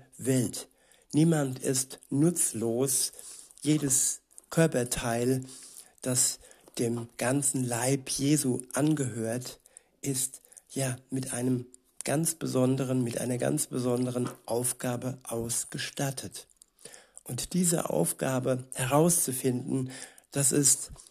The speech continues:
ja, detektivische Art manchmal. Es wird nicht sofort erkennbar sein, liebe Zuhörerin, lieber Zuhörer.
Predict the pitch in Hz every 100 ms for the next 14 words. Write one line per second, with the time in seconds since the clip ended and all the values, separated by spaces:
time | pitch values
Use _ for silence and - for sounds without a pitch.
0 | _ - 143 127 - _ _ - - 147
1 | 139 131 - 170 160 135 139 135 156 -
2 | 135 139 - 147 147 151 - 131 - -
3 | 151 147 151 131 - 131 - 180 139 -
4 | - - - - - - 143 131 160 156
5 | 139 117 - 123 120 123 131 127 127 -
6 | 143 135 127 120 139 131 127 123 120 117
7 | 139 131 135 131 135